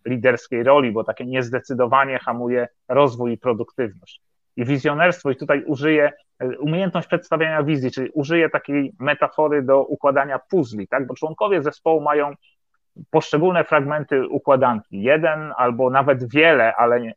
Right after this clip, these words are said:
nie, nie, nie całości, tylko każdy członek zespołu ma swoje zadania, można to porównać do tego, że mają, każdy z nich ma jakiś fragment tej układanki. I teraz lider pokazuje im pełny obraz tej lepszej przyszłości, który, który mają sobie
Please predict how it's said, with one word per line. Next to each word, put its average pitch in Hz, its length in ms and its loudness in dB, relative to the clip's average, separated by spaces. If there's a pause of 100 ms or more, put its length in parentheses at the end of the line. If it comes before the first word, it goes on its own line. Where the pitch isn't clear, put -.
nie, 127 320 -6
nie, 127 160 -6 (140)
nie 139 160 -2
całości, 127 560 2
tylko 117 260 -12
każdy 143 340 0
członek 131 300 -10
zespołu 127 320 -2
ma 117 80 -6
swoje 147 340 0
zadania, 135 340 0
można 131 240 -8
to 131 100 -8
porównać 139 400 -6
do 127 100 -2
tego, 135 220 -2
że 131 100 -4
mają, 160 360 0
każdy 147 340 -2
z 131 40 -6
nich 143 160 -16
ma 131 80 -8
jakiś 123 260 -10
fragment 123 420 -4 (420)
tej 123 140 0
układanki. 117 640 -2 (640)
I 143 160 2
teraz 143 340 0
lider 160 460 0
pokazuje 147 480 0
im 131 320 -8
pełny 160 540 2
obraz 127 360 2
tej 120 260 -4 (120)
lepszej 127 440 0
przyszłości, - 720 -8 (1120)
który, 131 460 2
który 131 220 -2
mają 131 280 2
sobie 127 320 0